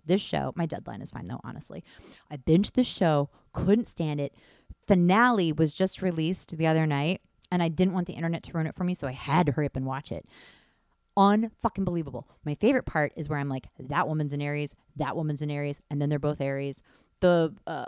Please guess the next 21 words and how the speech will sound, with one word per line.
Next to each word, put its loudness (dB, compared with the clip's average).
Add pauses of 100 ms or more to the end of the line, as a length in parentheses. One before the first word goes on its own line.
(120)
the -4
woman -4
who -8
gets, -8
like, -8
the -4
most -2
shit. -2
The, 6
also, 4
these -4
people 0
need 2
to 6
put 2
their 6
birthdays 2
online. -2
I -4
can't -6
find 0